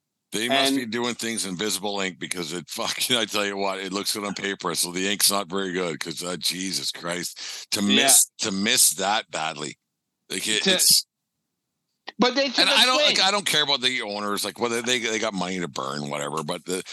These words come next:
Speaker 1: for the <laughs> fans, you're like, "Jeez, this is the year." And, like, no, not once again, it's not.
Speaker 2: What do you think the owner of Pittsburgh Pirates is, like, looking at? Like, "Holy shit, I don't even have anybody to trade." Like, and he's throwing around three hundred.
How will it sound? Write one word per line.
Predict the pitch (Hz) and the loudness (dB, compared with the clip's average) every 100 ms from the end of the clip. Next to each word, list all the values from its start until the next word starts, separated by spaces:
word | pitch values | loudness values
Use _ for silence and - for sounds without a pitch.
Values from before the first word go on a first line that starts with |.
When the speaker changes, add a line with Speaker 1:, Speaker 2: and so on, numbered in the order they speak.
| - - | -12 -4
Speaker 1:
for | 135 | -2
the | 120 | 0
<laughs> | |
fans, | - 113 - 127 123 117 | 0 0 2 0 2 2
you're | 123 | 2
like, | 120 104 | 0 -2
"Jeez, | - 127 135 90 - - - | -2 -2 -2 -8 -10 -12 0
this | 165 - | 6 6
is | - | 6
the | 139 | 4
year." | 139 127 113 | 4 4 2
And, | 101 | 0
like, | 101 | -2
no, | 85 92 104 | 0 0 0
not | 82 85 - | -2 -4 -6
once | 71 80 101 | -4 -2 0
again, | 123 135 127 92 | 0 0 0 -4
it's | 80 87 85 | -6 -2 0
not. | 73 71 _ _ _ _ | -2 -6 _ _ _ _
Speaker 2:
What | 185 220 | 0 2
do | |
you | 285 | 0
think | 311 320 | 0 -2
the | 302 | 0
owner | 220 208 208 | 0 0 -2
of | 170 | -4
Pittsburgh | - 180 - 180 135 | -6 -6 -4 -6 -6
Pirates | - 104 156 165 110 - | -4 0 2 0 -2 -8
is, | 107 101 | -8 -4
like, | 110 104 | -2 0
looking | 120 117 117 | -2 0 0
at? | 110 101 | -2 -2
Like, | 107 98 | -4 0
"Holy | 170 208 131 | 2 2 2
shit, | - 180 143 | 2 2 2
I | 151 | 2
don't | 185 175 | 2 0
even | 151 139 | 0 0
have | 135 135 | 0 0
anybody | 135 135 131 120 107 104 | 2 2 0 -2 -4 -10
to | - | -6
trade." | - 131 143 180 127 98 92 | -4 0 2 2 0 -2 -2
Like, | 117 110 | -2 0
and | 123 120 | -2 -2
he's | 127 143 135 - | 0 -2 -2 -8
throwing | - 110 120 139 131 | -4 2 2 2 0
around | 127 127 127 - | 0 0 0 -2
three | 135 | 0
hundred. | 131 127 | 0 -2